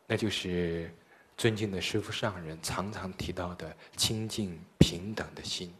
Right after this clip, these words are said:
我们平常努力往这个方向走。那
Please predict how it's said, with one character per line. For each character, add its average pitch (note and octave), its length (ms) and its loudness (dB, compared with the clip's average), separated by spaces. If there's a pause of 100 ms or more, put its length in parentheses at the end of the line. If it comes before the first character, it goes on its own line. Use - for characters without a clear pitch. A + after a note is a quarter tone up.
(520)
我 G2 120 0
们 F#2 260 -2 (200)
平 G2+ 260 4
常 F2+ 300 -2 (100)
努 F2 200 -2
力 F#2+ 160 4
往 D#2 180 -4
这 F#2 120 -4
个 F#2+ 80 -2
方 A2 240 0
向 F#2 260 -4 (340)
走。 - 240 -4 (920)
那 B2+ 280 6